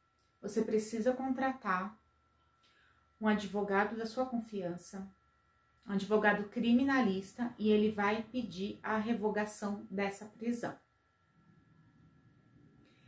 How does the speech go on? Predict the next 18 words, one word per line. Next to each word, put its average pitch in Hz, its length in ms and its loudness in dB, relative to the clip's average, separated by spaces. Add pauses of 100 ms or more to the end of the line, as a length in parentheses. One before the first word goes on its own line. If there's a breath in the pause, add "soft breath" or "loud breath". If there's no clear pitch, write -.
(420 soft breath)
E 240 120 4
você 208 480 0 (140)
sabia 214 500 6
dessa 208 240 0
informação? 240 840 2 (260)
Sabia 240 800 4 (120)
pra 208 140 -2
que 247 180 -2
que - 80 -12
serve 240 360 4
esse 214 200 -8
tipo - 240 -12
de - 120 -8
prisão? 202 640 2 (540 soft breath)
Deixa 226 360 4 (200)
aqui 214 220 -2
nos 196 180 0
comentários, 180 760 -6